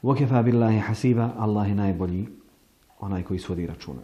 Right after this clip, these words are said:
لِلرِّجَالِ نَصِيبٌ مِمَّا تَرَكَ الْوَالِدَانِ وَالْأَقْرَبُونَ، وَلِلنِّسَاءِ نَصِيبٌ مِمَّا تَرَكَ الْوَالِدَانِ وَالْأَقْرَبُونَ،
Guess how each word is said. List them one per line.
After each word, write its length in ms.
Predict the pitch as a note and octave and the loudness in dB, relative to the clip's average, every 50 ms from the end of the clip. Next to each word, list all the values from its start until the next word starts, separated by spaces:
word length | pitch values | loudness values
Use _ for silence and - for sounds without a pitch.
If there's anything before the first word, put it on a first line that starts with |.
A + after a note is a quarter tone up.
| - | -4
لِلرِّجَالِ 560 | G#2+ A#2+ B2+ B2+ C#3 D3+ C3+ C3 D3 C#3+ C#3 | -2 0 0 2 2 2 2 2 2 4 4
نَصِيبٌ 320 | C#3+ C#3+ C#3+ - C#3+ C3 B2+ | 4 2 2 2 0 2 2
مِمَّا 300 | C3 C3 C3 B2+ B2+ A#2+ | 4 4 6 6 4 4
تَرَكَ 300 | A2 B2 A2 A2 - A#2 | 4 2 0 0 0 0
الْوَالِدَانِ 800 | G#2+ G#2+ G#2+ G#2+ G#2+ G#2+ G#2 G#2 G#2 G#2+ G#2+ G#2+ G#2+ A#2+ C3 - - | 0 2 2 4 4 4 4 4 4 4 4 4 2 2 0 -2 -2
وَالْأَقْرَبُونَ، 600 | A#2+ A#2 A2 G2+ - - G2+ F#2+ F2+ E2+ E2+ D#2 A#1 - - - - - - - - | 0 0 0 0 0 -2 -2 -2 -2 -4 -4 -6 -8 -12 -16 -20 -20 -20 -20 -10 0
وَلِلنِّسَاءِ 580 | G#2+ A2+ A#2+ B2+ B2+ B2+ B2+ B2 - C3+ C3+ C3+ | 2 4 6 6 6 6 4 4 4 4 4 4
نَصِيبٌ 300 | C#3 B2+ C3+ - C3 B2 | 4 2 2 2 2 4
مِمَّا 300 | B2+ B2 B2 A#2+ A#2 A#2 | 4 4 6 4 4 4
تَرَكَ 280 | G2+ A#2+ G#2+ G#2+ - A2+ | 4 2 2 2 2 0
الْوَالِدَانِ 540 | G#2 G#2 G2+ G2+ G2+ G2 G2 G2 G2 G2 F#2+ | 2 2 4 4 4 4 4 4 4 4 4
وَالْأَقْرَبُونَ، 560 | F#2 F#2 F2+ - - F2+ E2+ D#2+ D#2 C2 | 2 2 0 -2 -2 -4 -4 -4 -6 -8